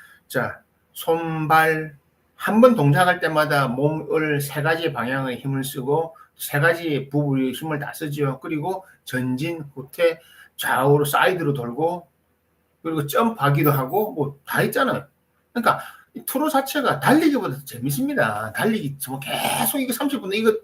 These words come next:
대-, 이, 이 동작만 하는 것보다 재밌어요. 그렇기 때문에 운동 효과가 아주 뛰어난 겁니다. 근데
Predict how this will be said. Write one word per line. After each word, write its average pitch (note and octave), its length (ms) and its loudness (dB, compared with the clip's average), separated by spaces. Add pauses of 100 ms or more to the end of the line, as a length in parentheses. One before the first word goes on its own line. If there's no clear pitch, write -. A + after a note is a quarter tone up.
대-, B3+ 100 -4
이, D4 380 0
이 D4 100 -4
동작만 E3+ 440 2
하는 F3 100 -4
것보다 C#3 320 -4 (240)
재밌어요. C3 440 -4 (1200)
그렇기 A#3+ 320 0
때문에 F#3+ 300 0
운동 D3+ 400 -2
효과가 - 260 -4
아주 D3 140 -8
뛰어난 C#3 320 -6
겁니다. A#2 340 -14 (880)
근데 A#3 380 8